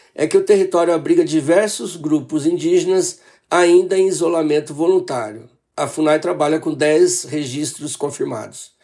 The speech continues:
Para diversas missões evangélicas, traduzir a Bíblia em todas as línguas existentes no planeta e, consequentemente, ensiná-la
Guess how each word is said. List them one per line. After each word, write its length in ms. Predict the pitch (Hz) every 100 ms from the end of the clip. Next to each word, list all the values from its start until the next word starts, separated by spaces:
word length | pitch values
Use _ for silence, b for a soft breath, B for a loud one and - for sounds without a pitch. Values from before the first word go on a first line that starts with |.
| b b b b b -
Para 200 | 151 156
diversas 560 | 160 160 165 165 139
missões 400 | 143 139 147 139
evangélicas, 760 | 139 147 160 156 165 175 175 -
traduzir 460 | 151 143 139 147
a 80 | 139
Bíblia 420 | 127 147 151 135
em 120 | 131 131
todas 360 | 170 175 160
as 180 | 156 127
línguas 420 | 139 143 139 123
existentes 560 | 135 127 120 131 127 -
no 100 | 135
planeta 720 | 143 160 151 165 175 - - b b b b
e, 100 | -
consequentemente, 1200 | 131 156 151 143 151 135 - 135 135 131 - 131 -
ensiná-la 880 | 147 135 160 135 135 147 143 127 120